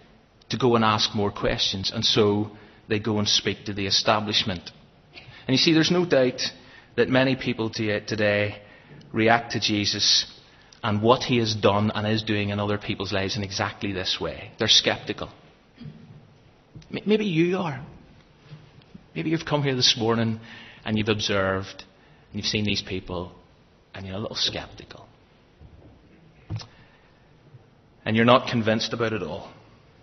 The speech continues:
And you need more answers, and that's perfectly okay.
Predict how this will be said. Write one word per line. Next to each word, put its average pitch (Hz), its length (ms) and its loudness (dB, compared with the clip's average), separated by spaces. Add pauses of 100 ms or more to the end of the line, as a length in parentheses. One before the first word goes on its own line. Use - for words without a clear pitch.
(800)
And 120 160 6
you 120 60 8
need 135 280 8
more 151 240 8
answers, 113 560 0
and 127 160 -2
that's 160 360 6 (100)
perfectly 107 520 -4
okay. 101 480 -8